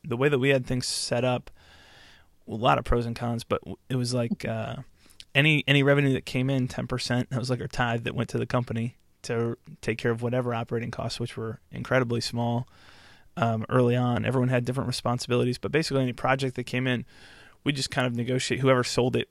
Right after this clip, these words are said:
would be the point person on negotiating through, you know, "Hey, this is a web design project," so that was my skill set.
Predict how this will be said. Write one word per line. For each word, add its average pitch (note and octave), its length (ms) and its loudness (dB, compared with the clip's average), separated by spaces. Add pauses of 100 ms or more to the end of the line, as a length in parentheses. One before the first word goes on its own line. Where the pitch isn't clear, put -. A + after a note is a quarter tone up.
would B2 200 -6
be B2 140 0
the A#2 100 -2
point B2+ 280 -4
person A#2+ 380 -4
on A#2 280 -6 (640)
negotiating A#2 680 -2
through, A#2 380 -6
you A#2 100 -6
know, A2+ 220 -8 (320)
"Hey, A#2+ 140 -6
this A#2+ 120 -6
is - 60 -8
a A#2 60 -4
web A#2 180 -6
design A#2 260 -6
project," A2+ 460 -8
so A2 200 -6
that A2+ 120 -4
was A2 140 -6
my A2+ 160 -4
skill A#2 280 -8
set. A2+ 320 -4